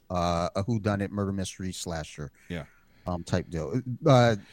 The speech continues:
Speaker 1: Back to the Future meets Scream, basically.
Speaker 2: Oh, fun.
Speaker 1: And, um, you know, young lady.
Speaker 2: Wait, that sounds like Happy Death Day. <laughs>
Speaker 1: Um,
Speaker 2: Which a-, which actually is more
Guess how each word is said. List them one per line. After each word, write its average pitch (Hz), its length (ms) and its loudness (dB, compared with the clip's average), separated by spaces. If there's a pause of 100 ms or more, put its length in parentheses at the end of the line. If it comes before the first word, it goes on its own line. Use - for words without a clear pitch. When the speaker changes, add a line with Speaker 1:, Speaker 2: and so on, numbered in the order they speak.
Speaker 1:
Back 131 180 4
to - 80 -2
the 131 40 4
Future 123 220 0
meets 113 160 0
Scream, 80 380 -4 (260)
basically. - 480 -8 (140)
Speaker 2:
Oh, 190 160 6
fun. 92 240 -4 (1000)
Speaker 1:
And, 107 480 0 (220)
um, 92 720 4 (560)
you 113 100 -2
know, 98 120 0
young 101 260 0
lady. 101 440 2
Speaker 2:
Wait, 98 220 4
that 101 140 2
sounds 113 400 0
like 101 220 0 (320)
Happy 98 340 -4
Death 90 300 -4
Day. 73 280 -2
<laughs> - 60 -10 (3000)
Speaker 1:
Um, 170 640 6
Speaker 2:
Which 170 180 10
a-, 156 260 8
which 143 200 2
actually 139 480 6
is 110 240 2
more 101 540 4